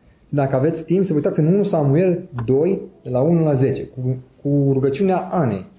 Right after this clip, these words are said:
cântarea Anei din, din unu Samuel doi. Există foarte multe chestii similare, cel puțin de esență, de, de învățătură. Și nu-i de mirare, pentru că contextul era similar. Ana a rămas însărcinată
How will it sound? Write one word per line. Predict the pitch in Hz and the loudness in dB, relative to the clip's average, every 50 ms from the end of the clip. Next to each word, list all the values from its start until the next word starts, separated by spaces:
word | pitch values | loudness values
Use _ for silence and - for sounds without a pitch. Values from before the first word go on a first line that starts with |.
| _ _ _ | _ _ _
cântarea | - 143 131 127 175 175 160 151 143 143 - | -2 -2 0 2 2 2 2 2 0 -2 -2
Anei | - 160 147 131 120 110 104 101 - - - _ _ _ _ | -2 0 0 2 2 0 -2 -4 -8 -16 -20 _ _ _ _
din, | - 123 127 127 123 123 120 123 - | -6 -2 0 0 2 0 -2 -4 -4
din | 127 123 127 135 | -2 0 0 2
unu | 160 165 151 | 2 2 2
Samuel | - - 127 127 135 143 139 127 123 | 2 0 0 0 2 2 2 2 2
doi. | 120 131 110 95 90 - - - _ _ - _ _ | 2 2 0 0 -2 -6 -12 -18 _ _ -20 _ _
Există | - 139 143 - - - | -2 -2 0 0 -2 -4
foarte | 180 - 233 226 226 226 196 | -2 -2 -2 -2 0 0 0
multe | 196 208 202 196 | 0 2 0 0
chestii | 175 - 214 202 196 - 170 | -2 -2 -2 -4 -2 -2 -2
similare, | 135 - - - 170 170 165 165 160 165 165 135 117 113 117 113 - - - | -2 -2 -4 -2 0 2 2 4 4 2 2 2 2 0 -2 -4 -4 -10 -18
cel | _ - 185 170 | _ -2 -2 0
puțin | - 170 170 - 185 165 139 | 0 0 0 2 0 2 2
de | 135 143 143 | 2 2 2
esență, | 139 139 - 170 151 123 110 - - 113 113 | 0 0 0 0 0 0 -2 -4 -8 -8 -2
de, | 127 135 131 131 123 120 120 120 117 120 - - - - - - - | 0 2 2 2 2 2 0 0 -2 -4 -10 -14 -14 -14 -20 -10 -4
de | 135 131 | -2 0
învățătură. | 147 143 139 143 139 147 127 139 127 131 | 2 2 2 2 0 0 -2 0 0 0
Și | 131 - | 2 2
nu-i | 165 202 220 | 2 2 2
de | 190 196 | 2 0
mirare, | 175 156 147 143 151 165 180 | 2 2 2 2 2 0 -2
pentru | - - 180 165 156 139 147 143 - | -2 -2 -4 -4 -4 -6 -8 -12 -4
că | - 156 151 143 143 143 139 139 - - _ _ _ _ | -2 -2 -2 0 -2 -4 -6 -8 -14 -20 _ _ _ _
contextul | - 175 175 156 143 156 190 220 220 220 - - 185 | -2 0 0 0 0 0 0 -2 -2 -2 -2 0 0
era | 180 175 185 208 | 2 2 2 0
similar. | 196 - - 202 208 208 208 196 147 - - - - - - _ | 0 -2 0 0 0 2 2 2 0 -2 -4 -8 -14 -20 -20 _
Ana | - 151 175 196 208 202 | -4 -2 0 0 0 0
a | 190 170 | 0 0
rămas | 156 151 165 190 185 - | 2 2 2 0 0 0
însărcinată | 170 147 - 160 147 - - 147 156 180 202 196 202 196 190 175 185 | -2 0 0 -2 -4 -4 -6 -6 -4 -4 -4 -2 0 0 0 -2 -4